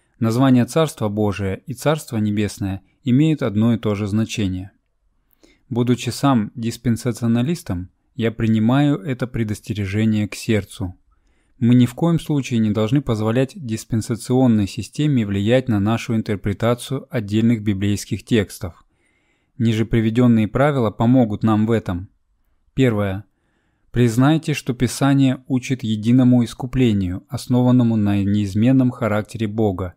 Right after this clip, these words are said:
и на испокон веков установленном плане спасения. Второе. Веря, что в библейской истории есть разные распределения или отправления Божьей искупительной благодати,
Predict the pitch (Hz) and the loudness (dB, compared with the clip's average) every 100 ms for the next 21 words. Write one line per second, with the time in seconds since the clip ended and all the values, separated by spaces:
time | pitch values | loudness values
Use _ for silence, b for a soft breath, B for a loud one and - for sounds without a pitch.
0 | _ 143 139 113 110 - 110 - 160 131 | _ 2 4 2 0 -4 -4 0 0 0
1 | 117 127 127 - - - 104 110 110 110 | 0 0 0 -4 -12 -4 0 0 2 2
2 | 107 - 101 101 101 - 107 - 107 90 | 0 0 -2 0 -2 -4 -6 -2 -4 -4
3 | 90 - _ _ _ _ _ _ - 135 | -6 -12 _ _ _ _ _ _ -6 0
4 | 139 110 92 95 _ _ _ _ _ _ | 2 2 0 -6 _ _ _ _ _ _
5 | _ 104 131 131 117 104 - 110 104 110 | _ 0 2 4 2 -2 -4 -4 -2 0
6 | 110 120 107 - 104 - - 123 110 101 | 2 2 0 -4 -10 -6 0 0 0 -2
7 | 107 117 110 117 113 101 104 101 101 - | 0 0 0 -2 0 0 -2 -4 -6 -6
8 | 113 107 123 143 120 95 - 131 110 104 | -4 0 4 4 4 2 -2 -4 -2 -4
9 | - 107 107 123 151 113 95 113 113 98 | -2 -2 2 2 4 2 0 0 0 0
10 | 98 104 - - 123 107 117 107 104 101 | -4 -4 -8 -12 -8 -4 -2 -2 -2 0
11 | 107 117 113 98 - 92 | 0 0 0 -2 -4 -14